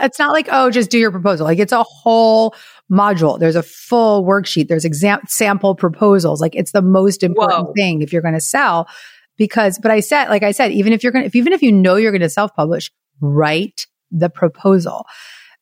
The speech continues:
Speaker 1: So much of what's inside that proposal is the overarching plan for the book. It's your table of contents. It forces you to get that table of contents down, to get that, uh, sample chapters, to get that market research. It's just crucial.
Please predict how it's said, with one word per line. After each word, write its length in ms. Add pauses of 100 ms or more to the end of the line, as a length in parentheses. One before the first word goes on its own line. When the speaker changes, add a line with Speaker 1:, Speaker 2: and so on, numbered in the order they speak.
(220)
Speaker 1:
So 340
much 240
of 160
what's 180
inside 400
that 160
proposal 560
is 360
the 220
overarching 760
plan 520
for 220
the 100
book. 340 (540)
It's 220
your 100
table 320
of 120
contents. 480
It 100
forces 580
you 120
to 80
get 260
that 160
table 300
of 100
contents 480
down, 300 (340)
to 120
get 360
that, 340 (340)
uh, 280
sample 500
chapters, 680
to 100
get 280
that 140
market 460
research. 500
It's 300
just 460
crucial. 520